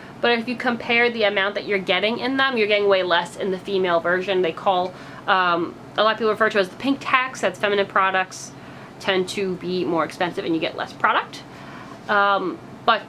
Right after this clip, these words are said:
I shave before I start soaping up, so I'm not worried about smelling like a man, 'cause my mother's like, "You're gonna smell like a man if you use that stuff." You don't.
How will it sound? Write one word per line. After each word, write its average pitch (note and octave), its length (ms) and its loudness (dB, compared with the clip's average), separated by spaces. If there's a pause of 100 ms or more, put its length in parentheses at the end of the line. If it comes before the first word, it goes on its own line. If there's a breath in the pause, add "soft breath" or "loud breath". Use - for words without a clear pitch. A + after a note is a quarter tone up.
(720)
I C4 640 2
shave B3+ 460 2
before A#3+ 340 4
I G#3 320 2 (220)
start G#3+ 360 0
soaping A#3 380 2
up, A#3+ 200 4
so - 120 2
I'm A3+ 140 4
not A3 160 4
worried A3 180 4
about G#3+ 200 2
smelling A#3 260 2
like G#3+ 140 4
a G#3 40 -4
man, A3 140 2
'cause A3+ 80 0
my G3 60 4
mother's B3 220 2
like, C4+ 120 4
"You're D#4+ 100 -2
gonna B4+ 100 2
smell A#4+ 160 2
like G#4 100 2
a F4 40 4
man E4+ 120 6
if A#4 100 0
you D4+ 80 4
use A3 140 -2
that F3+ 180 2
stuff." F3 300 0
You A3+ 100 -2
don't. G3+ 360 0